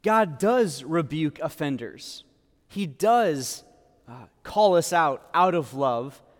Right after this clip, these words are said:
and warns us and reminds us of the wrongs we've made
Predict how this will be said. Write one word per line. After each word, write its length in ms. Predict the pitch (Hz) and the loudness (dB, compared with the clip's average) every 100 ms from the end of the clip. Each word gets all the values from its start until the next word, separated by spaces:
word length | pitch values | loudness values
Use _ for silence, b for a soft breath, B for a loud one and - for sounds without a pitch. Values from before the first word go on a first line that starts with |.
| b | b
and 240 | 190 190 | -2 0
warns 400 | 160 202 226 165 | 0 0 0 0
us 240 | 139 117 - | -4 -6 -8
and 120 | 170 175 | -8 -4
reminds 680 | 180 165 165 202 226 175 127 | -4 0 0 0 0 -2 -4
us 400 | 107 120 - - b b | -6 -6 -12 -16 b b
of 340 | 170 175 139 151 | 0 0 0 0
the 100 | 156 | 0
wrongs 400 | 165 185 196 185 | 2 0 0 -4
we've 160 | 143 | -6
made 400 | 156 160 190 196 | -4 -2 -2 -4